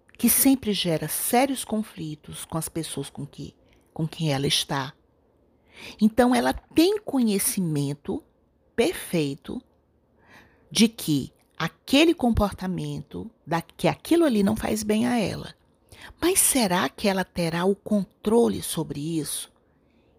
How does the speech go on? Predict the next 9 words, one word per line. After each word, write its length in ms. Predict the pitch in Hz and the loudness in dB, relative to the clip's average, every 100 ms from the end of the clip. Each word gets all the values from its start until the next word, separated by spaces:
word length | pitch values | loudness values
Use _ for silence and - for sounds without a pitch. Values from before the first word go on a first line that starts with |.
| - | -4
Que 160 | - | 2
aí 220 | 180 165 | 4 4
nós 280 | 185 208 214 | 2 2 2
vamos 340 | 180 196 202 202 | 0 2 2 2
aos 320 | 214 220 - | 2 2 0
vícios, 840 | 156 165 185 180 151 - - 147 | 0 2 4 4 4 2 0 0
às 180 | 185 185 | -2 -2
paixões, 1400 | - 180 185 - - 170 170 165 156 147 139 147 147 - | -6 -6 -4 -4 -2 0 2 2 2 0 0 0 0 0
que 400 | - 180 208 | 0 0 2